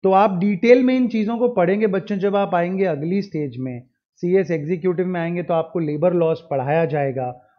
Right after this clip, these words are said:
वहाँ पे आप पढ़ेंगे, अ, workman compensation act, payment of ग्रेच्युटी act, bonus act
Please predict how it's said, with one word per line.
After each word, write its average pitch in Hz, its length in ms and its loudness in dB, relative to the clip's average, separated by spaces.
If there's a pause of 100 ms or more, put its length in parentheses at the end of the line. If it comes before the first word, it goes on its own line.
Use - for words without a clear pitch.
(140)
वहाँ 165 360 0
पे 214 140 2
आप 202 300 2
पढ़ेंगे, 190 680 2 (500)
अ, 151 60 -4
workman 165 640 0
compensation 160 760 -4
act, 143 420 -4
payment 151 380 -4
of 151 80 -2
ग्रेच्युटी 143 640 -4
act, 135 400 -4
bonus 139 520 -4
act 135 420 -4